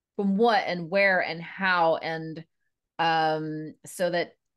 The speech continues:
people can be on alert and,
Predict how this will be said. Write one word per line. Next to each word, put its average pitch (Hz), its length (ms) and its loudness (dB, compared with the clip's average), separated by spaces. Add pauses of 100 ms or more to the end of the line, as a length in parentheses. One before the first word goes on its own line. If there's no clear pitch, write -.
(120)
people 202 260 -8
can 165 440 -4
be 160 520 -6 (160)
on 190 240 -2
alert 175 460 0
and, 165 460 -6